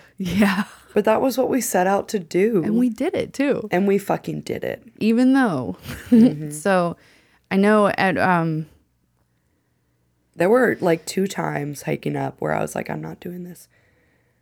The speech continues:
Speaker 2: I'm
Speaker 1: Yeah,
Speaker 2: done."
Speaker 1: and I was thinking that I had killed us. You can see the anxiety in my face. Like, we stopped to record a few times, and, like, you can see, like, in the tightness of my eyes that I'm actually worried that I've completely, like, screwed the pooch.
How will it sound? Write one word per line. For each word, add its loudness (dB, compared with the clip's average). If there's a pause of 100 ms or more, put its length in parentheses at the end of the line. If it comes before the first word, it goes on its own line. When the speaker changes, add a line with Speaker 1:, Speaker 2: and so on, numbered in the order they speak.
(140)
Speaker 2:
I'm -6
Speaker 1:
Yeah, 0
Speaker 2:
done." -8
Speaker 1:
and 2
I 4
was 2
thinking -4
that -4
I -2
had -6
killed -4
us. -4
You 0
can 4
see 0
the -2
anxiety -4
in -4
my -2
face. -4
Like, -2
we 2
stopped -2
to -4
record -4
a -8
few -10
times, -8
and, -6
like, -4
you -6
can -4
see, -6
like, -6
in -6
the -6
tightness -6
of -6
my -2
eyes 0
that -2
I'm -2
actually -4
worried -2
that -4
I've -4
completely, -6
like, -4
screwed -6
the -12
pooch. -8